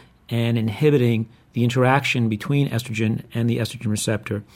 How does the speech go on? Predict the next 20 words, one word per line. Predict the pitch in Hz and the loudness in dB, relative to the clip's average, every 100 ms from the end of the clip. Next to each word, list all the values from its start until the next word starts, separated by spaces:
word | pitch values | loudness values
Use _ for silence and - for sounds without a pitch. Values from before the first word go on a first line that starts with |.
| - - - | -20 -18 -4
and | 117 107 | -2 0
blocking, | 117 127 147 123 113 | 4 4 4 2 2
essentially, | 110 - 117 - 113 107 113 - - | 0 0 -2 0 0 0 -2 -6 -6
estrogen-stimulated | 123 123 120 113 127 120 113 104 | -4 0 -2 0 2 2 2 0
growth. | 104 120 104 - - - - - - | 2 2 2 -6 -20 -20 -20 -20 -8
So | - 147 | 2 4
the | 135 160 | 6 4
issue | 202 170 | 4 4
here | 123 131 120 | 4 4 4
is | 117 | 2
that | 123 123 123 151 | 2 0 0 -2
you | 131 | 0
have | 120 120 113 113 - | 2 2 0 -4 -10
non-aromatase-derived | - 117 127 131 139 135 120 135 135 123 117 113 113 - - 117 117 123 120 117 | -2 2 2 2 2 0 2 2 2 2 2 0 -2 -10 -6 0 4 4 4 0
sources | - - 131 123 120 104 - - - | -2 2 4 4 0 -2 -4 -10 -2
of | 117 110 - | 0 0 -2
estrogen | 135 143 117 120 104 123 - - _ | -2 -2 -4 -4 -4 -6 -12 -20 _
in | - 117 | -2 -2
premenopausal | - 151 131 120 123 117 113 | 2 2 4 2 2 0 2
women. | 113 131 98 | 2 2 0